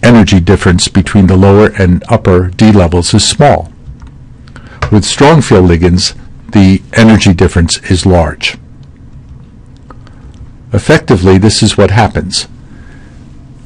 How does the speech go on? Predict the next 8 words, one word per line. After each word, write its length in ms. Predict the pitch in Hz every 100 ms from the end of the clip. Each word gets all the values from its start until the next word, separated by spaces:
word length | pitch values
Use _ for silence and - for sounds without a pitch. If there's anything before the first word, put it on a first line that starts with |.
| -
Shown 360 | - 139 147 131
here 400 | 143 104 101 -
is 280 | 104 98 -
the 200 | 104 92
iron 460 | 104 117 123 123 113 - - -
three 240 | - 127 131
plus 340 | - 98 -
ion, 560 | - 95 82 104 127